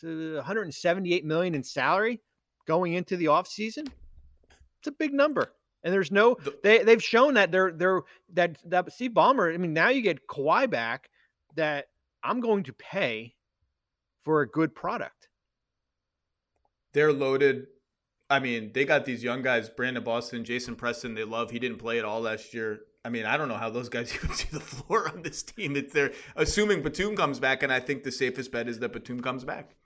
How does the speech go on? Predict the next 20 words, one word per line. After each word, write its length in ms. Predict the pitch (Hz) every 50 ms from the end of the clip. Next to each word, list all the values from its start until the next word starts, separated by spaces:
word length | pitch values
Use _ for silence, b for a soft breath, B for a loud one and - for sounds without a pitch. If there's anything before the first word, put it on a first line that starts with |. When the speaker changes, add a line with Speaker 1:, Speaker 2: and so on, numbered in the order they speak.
| _ _ -
Speaker 1:
And 140 | 208 214 208
you 160 | 208 214 220
mentioned 340 | 226 226 214 214 - 196 175
the 60 | 160
center 320 | - - 196 196 208 220 208
position. 400 | 175 151 123 135 120 - 135 135
Like, 220 | 135 135 135 -
in 100 | - 156
this 160 | 170 208 214
free 240 | - - 214 180 175
agent 300 | 175 175 160 160 143 131
class, 400 | - 143 127 127 123 123 127 -
it's 240 | - 143 139 - 156
not 240 | 160 160 170 180 170
as, 240 | 147 139 123 123 127 _ _ -
it's 240 | 147 131 - -
not, 260 | 143 156 156 147 127 - _ _ -
you 100 | 139 135
know, 120 | 123 113
it's 100 | 110 -